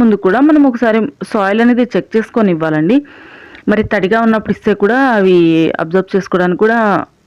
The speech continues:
అంత ఇదిగా ఉండదు, కొంచెం పొడి పొడిగా ఉండాలి. నెక్స్ట్ వాటర్ అనేది డ్రైన్ అవుట్ అవ్వకుండా ఇవ్వాలి. ఎందుకు అంటే మనము ఫర్టిలైజర్ వాటర్ మొత్తం మనం డ్రైన్ అవుట్ అయితే కూడా అంత యూజ్ ఏం ఉండదు. నెక్స్ట్ వచ్చేసి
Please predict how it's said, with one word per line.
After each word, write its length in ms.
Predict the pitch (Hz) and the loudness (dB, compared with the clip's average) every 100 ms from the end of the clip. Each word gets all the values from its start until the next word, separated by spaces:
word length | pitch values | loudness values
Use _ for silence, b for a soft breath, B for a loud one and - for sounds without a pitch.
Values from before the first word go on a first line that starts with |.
| - | -8
అంత 140 | 190 185 | -4 0
ఇదిగా 300 | 170 175 202 185 | 2 2 0 0
ఉండదు, 420 | 156 156 254 311 B B B B _ _ - | 0 0 0 0 B B B B _ _ -4
కొంచెం 220 | 202 202 196 | -2 -2 -2
పొడి 120 | 180 | -4
పొడిగా 360 | 190 190 208 190 | -2 0 0 0
ఉండాలి. 500 | 165 147 147 196 285 B B B - | 0 0 -2 0 -2 B B B -2
నెక్స్ట్ 280 | 226 - - | -2 -4 -2
వాటర్ 500 | 285 233 202 233 311 | 2 2 2 0 0
అనేది 520 | 285 233 220 214 294 | 2 2 2 2 2
డ్రైన్ 420 | 233 180 196 208 269 | 0 -2 0 2 2
అవుట్ 180 | 285 233 | 0 -2
అవ్వకుండా 400 | 202 202 233 262 | -4 0 2 2
ఇవ్వాలి. 540 | 220 175 170 160 147 175 | 0 -2 -4 -2 -4 -2
ఎందుకు 340 | 196 233 269 254 | -2 -2 0 0
అంటే 200 | 214 240 | 0 0
మనము 380 | 247 214 196 185 175 165 147 - 143 - | 0 0 0 0 0 -2 -2 -6 -8 -6
ఫర్టిలైజర్ 420 | 175 196 214 240 | -6 -2 0 0
వాటర్ 320 | 226 214 233 220 | 0 -2 0 0
మొత్తం 280 | 196 220 220 | 0 0 0
మనం 140 | 208 180 | 0 0
డ్రైన్ 220 | 170 180 | 0 -2
అవుట్ 120 | 196 | -2
అయితే 220 | 190 175 185 | -2 -2 -2
కూడా 220 | 190 226 277 B B B B B - 185 | 0 -2 -4 B B B B B -10 -4
అంత 280 | 185 190 196 | 0 2 2
యూజ్ 360 | 196 196 185 | 2 2 0
ఏం 140 | 214 185 | 0 2
ఉండదు. 460 | 175 180 175 226 320 _ b b b b b b _ _ _ - _ _ - | 2 0 2 2 0 _ b b b b b b _ _ _ -20 _ _ -2
నెక్స్ట్ 260 | 196 - | -2 -2
వచ్చేసి 320 | 202 202 202 | 0 0 0